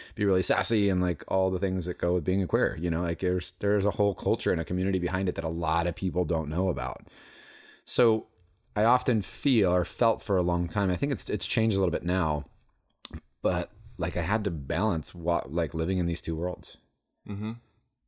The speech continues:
Speaker 1: It's rough.
Speaker 2: <laughs> It's hard out there for a queer.
Speaker 1: Yeah, it's hard. No, but it really, like, it's,
Speaker 2: <laughs>
Speaker 1: it's hard being a,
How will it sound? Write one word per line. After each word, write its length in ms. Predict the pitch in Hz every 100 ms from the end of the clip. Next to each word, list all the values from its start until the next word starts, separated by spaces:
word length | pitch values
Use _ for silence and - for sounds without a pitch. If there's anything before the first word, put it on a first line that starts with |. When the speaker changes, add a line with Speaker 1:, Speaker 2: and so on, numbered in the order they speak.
| _
Speaker 1:
It's 140 | -
rough. 400 | 131 151 - - - _ _ -
Speaker 2:
<laughs> 360 | 123 - -
It's 160 | - -
hard 220 | - 107
out 140 | 123 101
there 120 | 92
for 200 | - 90
a 60 |
queer. 360 | 80 95 82 85
Speaker 1:
Yeah, 360 | 143 151 165 156
it's 120 | 123
hard. 240 | 135 151 127
No, 120 | 160
but 140 | 143
it 120 | 151 131
really, 280 | 135 214 175
like, 200 | 110 123
it's, 200 | 110 -
Speaker 2:
<laughs> 40 |
Speaker 1:
it's 160 | 117 -
hard 320 | 110 139 110
being 280 | 101 98
a, 100 | 95